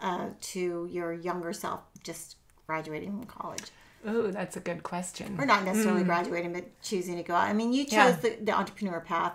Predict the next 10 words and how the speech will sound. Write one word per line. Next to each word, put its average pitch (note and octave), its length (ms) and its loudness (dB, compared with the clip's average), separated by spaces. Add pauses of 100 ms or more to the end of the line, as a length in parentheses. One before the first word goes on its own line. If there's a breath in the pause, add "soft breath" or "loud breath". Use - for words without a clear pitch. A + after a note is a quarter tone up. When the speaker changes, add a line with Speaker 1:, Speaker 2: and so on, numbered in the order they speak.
Speaker 2:
Yes. F#3+ 480 -2
Speaker 1:
as - 100 -12
opposed F3+ 300 -4
to E3 60 -8
your E3+ 80 -6
sister. F3 480 -6
So F3 240 -2
Speaker 2:
Yeah. G3+ 280 2 (140)
Speaker 1:
what, G3 420 -2 (300)
what F3 240 -4